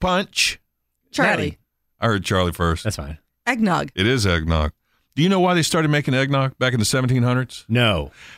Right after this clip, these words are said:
Speaker 1: To preserve eggs in milk. If you had too much eggs in milk, they'd go bad, so they mixed them up with whiskey and rum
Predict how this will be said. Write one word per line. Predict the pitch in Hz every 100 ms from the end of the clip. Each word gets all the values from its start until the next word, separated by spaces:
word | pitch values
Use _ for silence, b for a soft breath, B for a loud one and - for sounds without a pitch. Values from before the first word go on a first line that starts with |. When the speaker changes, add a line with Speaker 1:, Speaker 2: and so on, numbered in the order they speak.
| B
Speaker 1:
To | - 139
preserve | 127 117 98 113 131 139 131 117 -
eggs | 117 117 101
in | 110 98
milk. | 107 110 - - -
If | 98
you | 113
had | 113 123 113
too | 131
much | 120 110 117
eggs | 110 101
in | 107
milk, | 107 110 -
they'd | 92
go | 101
bad, | 90 104 110 104
so | 101
they | 95
mixed | 95 107 -
them | 101
up | 101
with | 92 90
whiskey | 101 113 - 95
and | 87 90
rum | 113 107 92